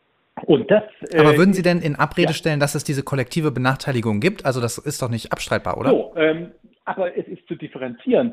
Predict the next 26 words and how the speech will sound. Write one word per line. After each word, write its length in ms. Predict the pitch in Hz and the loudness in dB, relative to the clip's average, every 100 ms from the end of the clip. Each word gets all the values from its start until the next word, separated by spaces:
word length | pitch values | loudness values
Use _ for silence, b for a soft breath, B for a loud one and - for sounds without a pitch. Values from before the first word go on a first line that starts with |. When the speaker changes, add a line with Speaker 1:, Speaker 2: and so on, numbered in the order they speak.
| - | -2
Speaker 1:
Bürgerliche 540 | 214 285 262 233 - | 2 4 4 2 0
Politik 480 | 190 202 185 - - | -4 -4 -4 -6 -4
heißt 180 | 151 151 - - | -2 -4 -6 0
immer, 300 | 269 151 - - | 4 4 2 -4
Benachteiligungen 1080 | - 127 156 240 - 240 226 226 226 214 202 | 0 2 2 0 0 0 0 0 0 0 -2
zu 140 | - | -4
erkennen, 560 | 151 113 - 151 208 320 - _ _ _ _ _ - | -6 -6 -2 2 2 0 -6 _ _ _ _ _ -2
ähm, 400 | 185 170 175 180 _ _ | 4 4 4 0 _ _
Benachteiligungen 1080 | 165 151 180 208 - 202 175 156 151 131 120 | -2 0 0 -4 -2 -2 0 0 0 -2 -2
abzustellen, 800 | 160 - - 190 - 190 233 302 - b b b b | -4 -4 -8 -6 -2 0 0 0 -6 b b b b
äh, 300 | 190 175 180 170 - _ _ | 4 6 6 2 -8 _ _
im 180 | 185 160 | -8 -4
Sinne 240 | 190 220 | 0 0
von 140 | 220 180 | 0 -4
Emanzipation. 640 | 175 151 - - 123 123 | -4 -6 -6 -8 -4 -6
Natürlich 340 | - 311 277 - | 0 4 4 2
ist 180 | - - | -2 4
bürgerlich 540 | 196 185 165 143 - | 6 6 6 4 0
eine 220 | 143 135 | -2 -2
emanzipatorische 880 | 147 131 - - 123 - 127 117 - | 0 -2 -2 -6 -4 0 2 0 -2
Bewegung. 480 | 107 110 117 104 - | -2 2 2 2 0
Und 100 | 165 | 4
insofern 480 | 214 277 - 254 180 | 6 6 4 4 2
hat 180 | 240 | 0
ja 100 | 277 | 2
übrigens 360 | 233 220 202 175 | 2 4 2 0